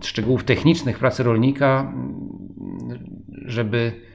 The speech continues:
żeby mówił o nich ktoś, kto się na tym nie zna. Pan Jezus się na tym znał, a więc w polu pracował i w winnicy też. Jest wiele szczegółów, e, w, w przypowieściach, tych, kiedy mówi o, o winnym krzewie, latorośli,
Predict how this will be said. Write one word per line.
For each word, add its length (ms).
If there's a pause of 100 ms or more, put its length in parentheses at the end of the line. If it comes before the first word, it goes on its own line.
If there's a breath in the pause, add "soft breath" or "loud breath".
(1800 loud breath)
żeby 200
mówił 340
o 60
nich 400 (240)
ktoś, 240
kto 80
się 140
na 80
tym 180
nie 140
zna. 140
Pan 180
Jezus 180
się 120
na 100
tym 160
znał, 240
a 60
więc 280 (400 loud breath)
w 100
polu 240
pracował 500
i 140
w 140
winnicy 460
też. 440
Jest 260
wiele 240
szczegółów, 720 (840 soft breath)
e, 460
w, 540
w 60
przypowieściach, 880
tych, 300
kiedy 220
mówi 260
o, 240
o 60
winnym 320
krzewie, 340
latorośli, 640